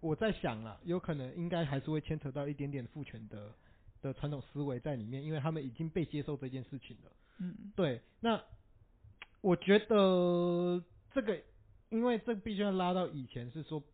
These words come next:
Speaker 1: 大-，很多都是家庭主妇，对，所以是爸爸赚钱，然后妈妈被迫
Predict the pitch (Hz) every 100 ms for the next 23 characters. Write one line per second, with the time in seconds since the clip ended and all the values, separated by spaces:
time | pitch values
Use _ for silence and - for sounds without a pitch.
0 | _ 185 127 139 131 175 175 175 160 151
1 | 151 139 139 127 104 - - 156 110 -
2 | - _ _ _ - - _ - 175 135
3 | 175 151 160 147 139 _ _ _ - 147
4 | 123 - 147 120 110 110 127 117 123 127
5 | 127 131 123 - 147 123 151 123 101